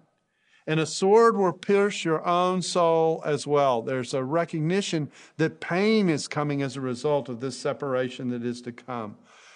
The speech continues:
We cannot get to the glory and the exaltation of Jesus without understanding the suffering that he must undergo. And this is the first hint that not everything is gonna be rosy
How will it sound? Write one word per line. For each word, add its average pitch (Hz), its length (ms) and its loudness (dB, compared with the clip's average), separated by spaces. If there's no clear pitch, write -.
We 143 160 -2
cannot 185 640 -2
get 160 400 0
to 160 140 -4
the 143 120 0
glory 147 500 2
and 147 120 0
the 139 80 0
exaltation 139 880 -2
of 123 140 -8
Jesus 127 480 -8
without 123 320 -4
understanding 127 640 -6
the 120 100 -6
suffering 120 580 -4
that 113 140 -8
he 117 80 -6
must 120 280 -4
undergo. 117 540 -4
And 127 140 -4
this 160 160 -4
is 151 140 -8
the - 100 -2
first 170 480 -4
hint 165 320 -4
that 113 160 -8
not 147 280 -2
everything 156 460 -2
is 123 160 -4
gonna 127 180 -4
be 120 200 -2
rosy 123 640 0